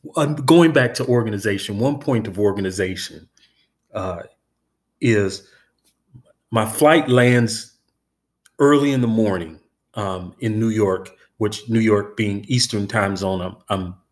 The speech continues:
on Pacific time zone here in California, and, and I'll be arriving, uh, in New York City, uh,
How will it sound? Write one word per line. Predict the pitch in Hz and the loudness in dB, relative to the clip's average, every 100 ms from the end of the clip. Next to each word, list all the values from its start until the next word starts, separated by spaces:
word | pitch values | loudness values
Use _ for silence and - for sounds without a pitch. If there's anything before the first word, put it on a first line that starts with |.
| _ _ _ _ _ | _ _ _ _ _
on | 120 120 120 | 2 2 0
Pacific | - - - 127 110 110 - _ - | 0 4 4 4 0 -4 -16 _ -6
time | 120 104 98 | -2 0 0
zone | 110 98 90 92 | -2 -2 -6 -4
here | 123 107 - - - - _ _ _ | -2 -2 -4 -14 -20 -20 _ _ _
in | 120 101 95 | -4 -2 -4
California, | - 110 98 - 143 117 104 - - - | 0 2 2 2 2 2 0 -10 -14 -6
and, | 107 110 113 | -6 -4 -2
and | 107 | 0
I'll | 107 107 - | 2 0 0
be | 113 | 0
arriving, | 98 107 120 127 131 110 101 95 - _ _ _ - | 2 2 4 4 2 0 -2 -6 -12 _ _ _ -4
uh, | 104 98 92 90 92 - _ _ _ _ _ _ | -2 -2 -4 -6 -12 -18 _ _ _ _ _ _
in | - 127 127 127 120 - _ _ _ _ _ _ _ _ - - _ 120 | 2 4 4 2 -2 -10 _ _ _ _ _ _ _ _ -8 -8 _ 0
New | 131 | 4
York | 131 127 | 4 4
City, | - 135 113 110 107 - _ _ _ | 2 2 2 0 -6 -16 _ _ _
uh, | - 107 104 104 | -2 0 0 -2